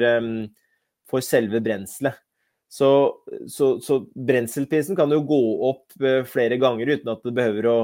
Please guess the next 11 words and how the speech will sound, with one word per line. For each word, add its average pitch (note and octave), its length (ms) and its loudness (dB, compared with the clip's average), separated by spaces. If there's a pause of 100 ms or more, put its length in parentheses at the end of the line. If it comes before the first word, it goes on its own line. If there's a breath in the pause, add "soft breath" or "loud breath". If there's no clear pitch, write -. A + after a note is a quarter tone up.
(680)
eh, A2 640 -2
gå A2+ 160 0
sånn A2+ 240 -2 (240)
kjempemye A#2 1080 -4
ut - 180 -4
av A2+ 80 -4
kostprisen A#2 720 -8
på A2 320 0
kjernekraft. A2 460 -6
Men C3 160 0
jeg D3+ 80 2